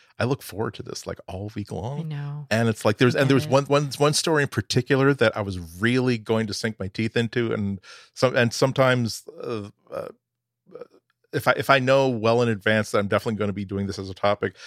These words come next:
Speaker 1: I'll be, like, vacuuming, and I will be not necessarily rehearsing, but I will, like, be doing my first
Speaker 2: Mm-hmm.
Speaker 1: draft of saying, you know, "But what you have to
Speaker 2: Mm-hmm.
Speaker 1: understand is that doesn't, X Y Z doesn't, oh, there must be a simpler way of saying that." I'll say, "Not X Y Z, but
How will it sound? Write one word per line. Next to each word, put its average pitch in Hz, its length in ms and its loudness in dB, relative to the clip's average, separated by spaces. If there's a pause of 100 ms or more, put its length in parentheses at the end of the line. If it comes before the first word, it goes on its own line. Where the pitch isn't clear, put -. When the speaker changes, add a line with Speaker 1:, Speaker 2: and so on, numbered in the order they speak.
(260)
Speaker 1:
I'll 127 160 4
be, 127 200 4
like, 110 360 0
vacuuming, 101 760 2
and 104 140 0
I 104 80 4
will 101 100 0
be 95 220 -6 (120)
not 120 220 0
necessarily 113 380 0
rehearsing, 107 600 0
but 98 200 0
I 104 120 6
will, 104 200 0
like, 95 260 0 (320)
be 104 100 2
doing 117 220 4
my 107 120 6
first 110 360 2
Speaker 2:
Mm-hmm. - 60 -8
Speaker 1:
draft 104 400 4
of 95 160 0
saying, 98 360 2 (380)
you 101 80 0
know, 92 40 2
"But 127 200 0
what 127 140 -2
you 135 60 -12
have 196 120 -2
to 233 60 -4
Speaker 2:
Mm-hmm. 185 60 -4
Speaker 1:
understand 226 360 2
is 117 80 0
that 90 180 0
doesn't, 196 280 -2 (100)
X - 280 -6
Y 175 120 -2
Z 180 120 -6
doesn't, 185 320 -6
oh, 135 80 2
there 120 100 0
must 131 140 0
be 107 80 -2
a - 20 0
simpler 113 280 -2
way 104 60 4
of 95 60 -4
saying 101 200 2
that." 127 140 0
I'll 123 140 2
say, 127 280 0 (240)
"Not 147 220 6
X 143 200 2
Y 123 160 6
Z, 131 260 2
but 113 260 4